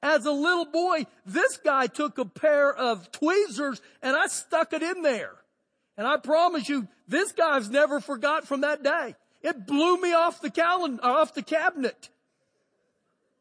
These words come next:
There was black marks all over the wall in my hand, and my dad came in and looked at me and just kinda shook his head like, "That boy learned the hard way." See, that's the same with Father God.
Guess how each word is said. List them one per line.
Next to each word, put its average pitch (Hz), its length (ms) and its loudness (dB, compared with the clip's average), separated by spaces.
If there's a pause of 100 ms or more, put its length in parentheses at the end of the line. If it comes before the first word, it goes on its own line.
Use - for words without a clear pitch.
(160)
There 320 160 4
was 254 120 -2
black 294 400 0
marks 330 400 0
all 330 260 4
over 320 180 0
the 302 80 -2
wall 320 400 4
in 320 60 -4
my 294 180 2
hand, 330 240 -2
and 285 80 -2
my 294 120 2
dad 294 360 0
came 311 200 0
in 311 120 -4
and 277 120 -4
looked 330 240 -4
at 285 140 4
me 269 100 -4
and 247 80 -8
just 254 140 -10
kinda 269 220 -2
shook 269 260 -10
his 240 120 -8
head 254 200 0
like, 190 240 -2 (800)
"That 277 160 -2
boy 254 220 4
learned 233 280 0
the 214 80 0
hard 240 260 2
way." 175 320 -4 (2250)
See, 339 200 -2
that's 330 240 2
the 311 120 -8
same 339 360 0
with 339 160 -6
Father 330 380 -2
God. 311 540 -8